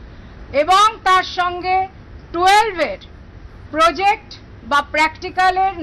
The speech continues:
নম্বরের যুক্ত করে মূল সূত্র হিসেবে এখানে এই পদ্ধতি ধরা হয়েছে,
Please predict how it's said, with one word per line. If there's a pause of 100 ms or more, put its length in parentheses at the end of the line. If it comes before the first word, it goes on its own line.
নম্বরের (600)
যুক্ত (140)
করে (600)
মূল (180)
সূত্র (160)
হিসেবে (140)
এখানে (800)
এই
পদ্ধতি
ধরা (120)
হয়েছে,